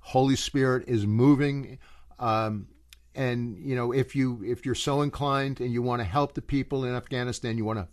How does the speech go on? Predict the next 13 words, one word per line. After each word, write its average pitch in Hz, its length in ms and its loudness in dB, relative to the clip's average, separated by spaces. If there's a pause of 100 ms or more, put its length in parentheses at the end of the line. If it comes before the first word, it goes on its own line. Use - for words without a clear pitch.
(100)
forward 139 340 4
the 135 60 -4
gospel, 123 560 0 (480)
these 127 320 6
are 120 360 4
responsible, 147 1080 0
uh, 117 260 0
ministries 131 720 -2
that 110 180 0
are, 107 220 -2 (140)
that 107 200 -2
are 104 100 -2
funding, 143 640 -2